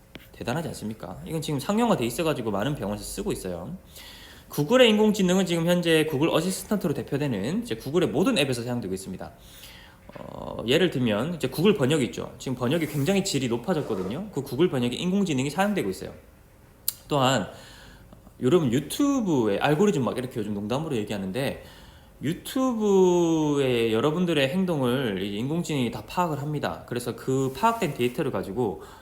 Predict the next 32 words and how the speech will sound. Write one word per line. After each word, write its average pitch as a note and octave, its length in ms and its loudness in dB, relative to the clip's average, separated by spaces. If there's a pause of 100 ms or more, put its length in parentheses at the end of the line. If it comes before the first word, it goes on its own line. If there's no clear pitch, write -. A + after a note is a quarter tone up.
아, - 60 -10
추천을 - 680 0
여러분들이 A#3+ 720 4
보고 A#2+ 320 0
싶어하는 A#3+ 440 2
걸로 A#2 120 2
추천을 - 360 -4
개인적으로 E3+ 480 0
해줘요. D#2 180 -8 (1080)
지금 - 140 -10
그런 E3+ 200 2
식으로 D#3 200 0
사용이 E3+ 320 0
되고 G#2+ 440 0
있는 A#2 200 -4
거죠. A2 580 -4 (280)
그리고 F#3 340 4
여러분들 F3+ 380 4
지금 D#3+ 340 0
이 D3 140 2
인공지능이 F#3+ 560 4
유용하다는 F#3 480 2
건 E3 100 -2
다 C#3 100 -2
느껴지시죠? C3 720 -2
그래서 E3+ 540 4
현재, D3+ 420 0 (280)
아, - 280 -4
상위 G#3 420 4
오 G#2 420 0
개 G3+ 140 4
그룹, A2+ 260 -2